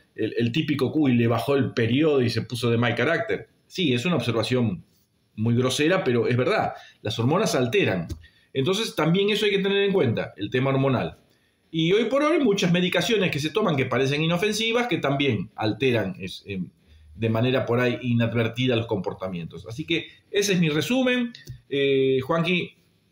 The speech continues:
eh, lamento quizás no sea lo que esperabas, pero por mi forma de ser, por mi carácter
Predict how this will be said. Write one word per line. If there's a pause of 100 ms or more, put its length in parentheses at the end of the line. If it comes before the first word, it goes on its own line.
(260)
eh,
lamento
quizás
no
sea
lo
que
esperabas, (600)
pero
por
mi (640)
forma
de
ser,
por
mi
carácter